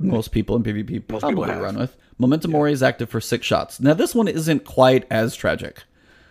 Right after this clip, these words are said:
Speaker 2: Um, it sounds like it's probably worse than it really is because
Speaker 1: Mm-hmm.
Speaker 2: they took a little bit of the P V P damage down, but One-Eyed Mask really breaks a lot of things anyway.
Speaker 1: Mm-hmm.
Speaker 2: Um,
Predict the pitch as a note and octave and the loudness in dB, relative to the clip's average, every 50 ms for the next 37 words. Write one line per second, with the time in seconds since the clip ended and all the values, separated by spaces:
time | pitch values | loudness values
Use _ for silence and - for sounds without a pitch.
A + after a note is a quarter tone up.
0 | _ _ - - A#2+ B2+ B2+ B2+ B2+ B2 A2+ G#2 A#2 - - _ _ _ _ - | _ _ 0 4 4 6 6 4 2 2 0 -2 -4 -8 -12 _ _ _ _ 0
1 | C3 C3+ - - - - - B2+ B2 C3+ D#3 F3+ F#3+ F3+ E3 F3+ F3 F3 E3+ G3 | 0 0 0 -4 -6 -4 0 0 2 2 2 0 0 0 2 2 2 4 2 0
2 | - D#3+ - - - F3+ F3 E3+ E3 E3 E3 D#3+ D3+ D3 D3 D3+ D3 - C#3+ C3+ | -2 -4 -6 -4 0 0 0 0 0 0 0 2 4 4 4 4 2 2 0 0
3 | B2+ - A#2+ B2 B2 A#2+ A2 G2 G2 G2 G#2+ - A2 A#2 - A#2+ A#2+ A#2+ A#2+ A#2 | 2 2 2 2 2 2 2 0 -2 -4 -4 -4 -4 -2 0 2 4 4 4 2
4 | A2+ A2+ G2 F2 E2+ F#2+ G2 A2 A2+ - _ _ _ - B2+ B2 - E3 - E3+ | 0 -2 -6 -8 -10 -10 -12 -12 -14 -16 _ _ _ 0 0 2 2 0 2 2
5 | D#3+ D3 D#3 E3 E3+ E3+ F3+ E3 D#3+ D3+ - - D#3 C#3+ D3+ C#3+ - D3+ C#3+ C#3+ | 2 4 4 4 4 2 2 0 0 0 0 0 0 0 -2 0 0 2 2 4
6 | C#3+ C#3+ C#3+ C3 B2 C3 C3+ C3+ C#3 C3+ B2 A2 G#2+ A#2+ C3 C3+ C3 B2+ A#2+ B2 | 4 4 2 0 0 0 2 2 2 2 0 0 0 2 2 4 2 2 2 2
7 | B2 B2+ B2 - - A2+ A#2 A#2 A#2 G2 G#2+ A2 A2 - - G#2 G#2+ G2+ G#2+ A2 | 2 2 0 0 0 0 2 2 0 0 0 -2 -2 -2 0 2 2 4 2 2
8 | - A2+ A2+ G#2+ A#2+ B2 G#2 G#2+ G#2 G#2+ G#2 - F#2+ F#2+ G#2 A#2 A#2+ - _ _ | 2 0 0 2 0 0 0 2 0 0 -2 -4 -8 -14 -14 -14 -16 -18 _ _
9 | _ _ - - A2+ A#2 A2+ A2+ A2 G#2 F#2+ E2 B1+ B2+ | _ _ 0 4 4 6 6 4 4 2 0 -4 -6 -8